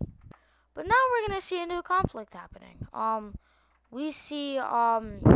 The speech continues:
big conflict, actually. We see Russia declare war on Kazakhstan. Yeah, so, um, nato did say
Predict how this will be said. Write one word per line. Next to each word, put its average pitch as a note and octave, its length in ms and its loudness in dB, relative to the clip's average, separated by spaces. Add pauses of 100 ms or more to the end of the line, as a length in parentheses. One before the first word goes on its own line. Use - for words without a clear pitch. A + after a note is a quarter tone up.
(920)
big A3 220 -8 (300)
conflict, - 520 -20 (220)
actually. G3+ 680 -14 (760)
We A#3+ 160 -10
see B3+ 240 -8
Russia A#3 640 0
declare A3+ 300 -6
war A3 180 -4
on G3+ 140 -6
Kazakhstan. F#3+ 760 -14 (1160)
Yeah, G#3 300 -6
so, A3 500 0 (1120)
um, C4 260 2
nato E4 320 2
did B3+ 300 -8
say A3 380 -4